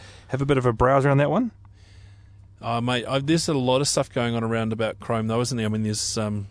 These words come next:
Speaker 2: there's not only this hacking competition problem, but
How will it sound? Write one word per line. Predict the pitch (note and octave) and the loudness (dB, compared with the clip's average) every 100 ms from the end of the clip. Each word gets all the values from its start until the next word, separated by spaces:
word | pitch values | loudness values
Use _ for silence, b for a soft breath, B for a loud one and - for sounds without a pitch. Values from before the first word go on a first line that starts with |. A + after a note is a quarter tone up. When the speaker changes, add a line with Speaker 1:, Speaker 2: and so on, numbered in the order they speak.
| - - | -16 -12
Speaker 2:
there's | G#2+ | -8
not | C3 A2+ | -4 -2
only | A2 | -2
this | G#2 G2+ | -4 -6
hacking | - B2 - | -6 -6 -4
competition | A2 A#2 A2 A2+ - G#2+ | -8 -8 -8 -6 -6 -4
problem, | B2 A#2+ B2 A2+ | -4 -2 -2 -2
but | A#2 | -4